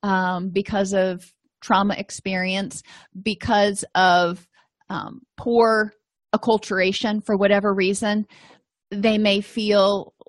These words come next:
like the world is against them. They may feel like they're being discriminated against. They may be, feel begrudging and be suspicious because of poor acculturation,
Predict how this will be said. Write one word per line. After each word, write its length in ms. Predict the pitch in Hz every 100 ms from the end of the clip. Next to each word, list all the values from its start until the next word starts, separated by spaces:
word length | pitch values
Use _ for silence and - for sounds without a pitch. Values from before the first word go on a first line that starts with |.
| _ _ _ _
like 240 | 185 196 -
the 100 | 185
world 300 | 196 202 196
is 100 | 196
against 380 | 180 180 -
them. 220 | 202 196 190
They 140 | 185
may 200 | 190 190
feel 180 | 208 190
like 140 | 180
they're 100 | 170
being 300 | 175 175 -
discriminated 760 | - 180 - 185 185 180 185 185
against. 520 | 180 180 185 - -
They 120 | 175
may 160 | 180 180
be, 400 | 190 185 175 175 _ _ _
feel 140 | 220 175
begrudging 680 | 190 175 175 170 196 185
and 120 | 170 170
be 100 | 180
suspicious 760 | 180 - - 175 208 202 - - - - _ _ _ -
because 480 | 262 294 240 226 -
of 160 | 220 214 -
poor 240 | 220 226
acculturation, 800 | - 208 - 202 208 - -